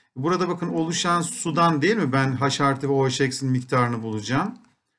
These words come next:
Bakın burada on sekiz mol su oluştuğuna göre tabii ki. Demek ki on sekiz mol H artı, mol yazmam gerekiyor tabii ki. On sekiz molde ne var? Hidroksit, değil mi?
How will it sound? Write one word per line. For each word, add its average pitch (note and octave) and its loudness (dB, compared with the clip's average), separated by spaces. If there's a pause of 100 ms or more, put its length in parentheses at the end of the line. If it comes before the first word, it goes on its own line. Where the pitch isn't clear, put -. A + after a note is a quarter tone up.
(200)
Bakın D3+ 0
burada D#3+ 2
on E3 0
sekiz D3+ -4
mol C#3+ 4
su C3 -4
oluştuğuna C3 0
göre G2+ -2
tabii F#2+ -8
ki. E3+ -4 (380)
Demek D3 0
ki F3 -2
on D#3 2
sekiz C#3+ -2
mol C3+ 2
H C3+ -2
artı, D3+ -2 (480)
mol B2 2
yazmam G2 -2
gerekiyor F#2+ -8
tabii G2 -10
ki. F3 -8
On D#3 -2
sekiz B2+ -2
molde A2+ 0
ne C3 0
var? B2 -4 (340)
Hidroksit, B2+ -2 (240)
değil F#3+ -4
mi? G#2 -2